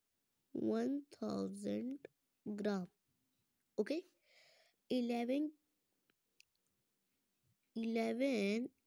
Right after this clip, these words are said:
के जी is equal to eleven into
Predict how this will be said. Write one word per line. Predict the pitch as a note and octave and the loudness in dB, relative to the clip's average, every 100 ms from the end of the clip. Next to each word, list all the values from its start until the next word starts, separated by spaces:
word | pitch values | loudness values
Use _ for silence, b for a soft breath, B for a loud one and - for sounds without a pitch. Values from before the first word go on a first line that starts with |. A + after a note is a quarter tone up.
| _ _ _ | _ _ _
के | A#3+ B3 C4+ | 2 4 4
जी | A#3 G#3 G3+ G#3 C4+ - _ _ _ _ _ _ _ _ _ _ _ _ | 2 -4 -4 -4 -6 -8 _ _ _ _ _ _ _ _ _ _ _ _
is | A#3 | -4
equal | G#3+ G#3+ G#3 A#3 C4 C4+ - | -2 -4 2 2 2 0 -2
to | F#3+ F#3 G#3 C4 - _ _ b b b b - _ _ _ _ - | 0 0 -4 -6 -12 _ _ b b b b -20 _ _ _ _ -2
eleven | B3 A#3 A3+ A3 A3 A#3+ G3+ G3 A3+ _ _ - | 0 2 2 2 4 4 4 2 -2 _ _ -2
into | A#3 B3+ C4 A3+ G3 F#3+ G3 B3+ | 0 0 -2 0 0 2 0 -2